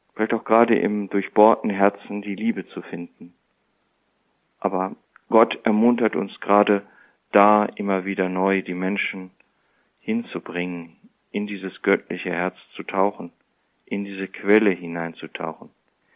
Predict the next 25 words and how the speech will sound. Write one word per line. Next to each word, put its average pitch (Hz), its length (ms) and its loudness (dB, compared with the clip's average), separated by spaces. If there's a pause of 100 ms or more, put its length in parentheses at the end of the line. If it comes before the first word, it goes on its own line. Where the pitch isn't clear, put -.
(120)
Hier 127 340 2 (400)
in 123 180 4
dieser 110 280 2
göttlichen - 580 0
Quelle 95 420 2 (460)
dürfen 92 280 -2
wir 87 260 -4 (100)
gesunden. 87 640 -4 (1120)
Christus 104 500 2 (640)
ist - 240 -14
es, 90 120 -12 (720)
der 85 100 -4
aus 85 100 -8
dem 87 180 -8
Bösen 117 640 -2 (600)
durchaus 104 340 -6
auch 107 180 -8
Gutes 90 340 -8 (120)
werden 80 300 -6
lassen 82 320 -12
kann. 80 300 -12 (1120)
Wenn 95 120 0
es 101 100 -8
uns 101 180 -6
gelingt, 107 400 2